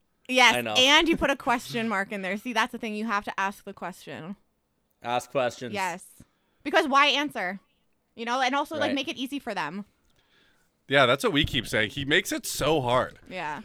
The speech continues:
Speaker 3: The only way for them
Speaker 1: <laughs>
Speaker 3: to respond is they're in, like, some weird chat room
Speaker 1: Mm-hmm.
Speaker 3: where they're actually a dude pretending to be the girl in those
Speaker 1: Yeah.
Speaker 3: pictures.
Speaker 1: Or, like, even, um,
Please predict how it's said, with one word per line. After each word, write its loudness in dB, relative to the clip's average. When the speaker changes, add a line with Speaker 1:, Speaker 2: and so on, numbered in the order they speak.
Speaker 3:
The 4
only 8
way 10
for 2
them 4
Speaker 1:
<laughs> -
Speaker 3:
to 6
respond 4
is 0
they're 4
in, 2
like, 4
some -2
weird 2
chat 2
room -2
Speaker 1:
Mm-hmm. -12
Speaker 3:
where 0
they're 6
actually 4
a 4
dude 0
pretending 2
to 4
be 2
the 2
girl 2
in 2
those 0
Speaker 1:
Yeah. -2
Speaker 3:
pictures. -10
Speaker 1:
Or, -2
like, -6
even, -8
um, -10